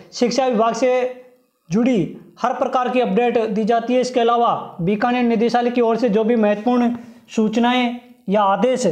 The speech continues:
जारी होते हैं उसकी अपडेट आपको रेगुलर मिल पाती है। चलिए जान लेते हैं इस वीडियो के तहत आखिर क्या आदेश जारी हुआ है। देख सकते हैं साथियों, यहाँ पर राजस्थान सरकार की ओर से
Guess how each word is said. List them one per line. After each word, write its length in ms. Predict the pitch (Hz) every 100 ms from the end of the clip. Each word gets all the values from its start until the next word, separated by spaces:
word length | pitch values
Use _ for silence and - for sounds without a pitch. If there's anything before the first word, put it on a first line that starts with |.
| - 185
जारी 260 | 208 214
होते 240 | 240 208 233
हैं 340 | 269 294 285
उसकी 220 | 196 -
अपडेट 320 | 226 185 226
आपको 280 | 226 214 254
रेगुलर 360 | 220 208 247 339 - - -
मिल 100 | 202
पाती 300 | 208 196 202
है। 140 | 165 143 - - - -
चलिए 180 | 214 247
जान 240 | 214 226
लेते 220 | 269 285
हैं 80 | 277
इस 100 | 254
वीडियो 220 | 240 247
के 80 | 254
तहत 720 | 254 220 226 202 - - - 196
आखिर 200 | 202 226
क्या 200 | 247 233
आदेश 420 | 214 208 240 233 220 - - - -
जारी 320 | 151 202 214
हुआ 240 | 247 233 226
है। 320 | 226 233 226 - _ _ _ _ _ _ _ _ _ _ 175
देख 180 | 220
सकते 220 | 233 254 277
हैं 60 |
साथियों, 300 | 262 233 262
यहाँ 120 | 254
पर 140 | 240 233
राजस्थान 440 | 220 240 240 254
सरकार 380 | 240 233 247 247
की 100 | 254
ओर 180 | 233 233
से 200 | 247